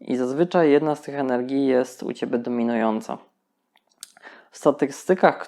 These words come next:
z którymi ja się spotkałem, większość osób operuje jednak na energii męskiej, co jest w sumie, myślę, zauważalne.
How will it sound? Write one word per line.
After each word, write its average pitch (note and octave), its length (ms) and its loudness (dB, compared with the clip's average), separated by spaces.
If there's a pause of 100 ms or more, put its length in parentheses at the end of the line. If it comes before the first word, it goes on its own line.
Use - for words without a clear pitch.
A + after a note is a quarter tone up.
z - 60 -20
którymi B2+ 340 -4
ja C#3+ 140 2
się D3+ 160 -4
spotkałem, B2+ 680 0 (360)
większość C#3+ 460 -2
osób C#3+ 600 2 (280)
operuje C#3 420 2
jednak C3 540 2
na B2 160 2
energii B2 360 -2
męskiej, A#2+ 500 -2 (180)
co C4 160 0
jest A#3 180 4
w - 20 -18
sumie, D#3+ 440 0 (200)
myślę, D#3 560 -2
zauważalne. D3 720 6